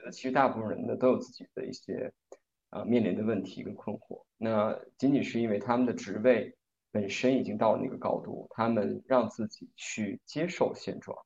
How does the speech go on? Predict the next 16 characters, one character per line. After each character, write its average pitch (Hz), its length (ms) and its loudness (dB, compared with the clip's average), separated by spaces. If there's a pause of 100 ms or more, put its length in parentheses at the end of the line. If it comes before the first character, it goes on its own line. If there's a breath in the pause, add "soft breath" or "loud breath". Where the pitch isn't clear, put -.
(120)
然 - 180 -2
后 107 260 2
呢， - 120 -2
让 110 200 2
自 113 160 -4
己 110 200 -10
去， - 460 -6 (380)
啊， 98 240 -2
面 135 220 2
临 - 120 0
现 - 180 -4
状 98 160 -4
解 95 140 -8
决 104 80 -4
问 151 160 -2
题。 - 260 -12